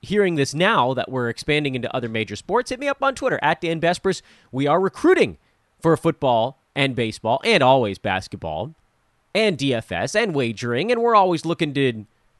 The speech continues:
bring in the next big thing. It could be you.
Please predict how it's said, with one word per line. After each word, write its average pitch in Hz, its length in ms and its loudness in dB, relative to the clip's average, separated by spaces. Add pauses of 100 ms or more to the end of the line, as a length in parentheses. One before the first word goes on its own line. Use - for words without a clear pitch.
(1200)
bring 175 240 4
in 180 160 4
the 165 80 2
next - 640 -6 (320)
big 208 240 2
thing. 302 320 -2
It 165 100 2
could 247 220 2
be 285 80 2
you. 320 480 0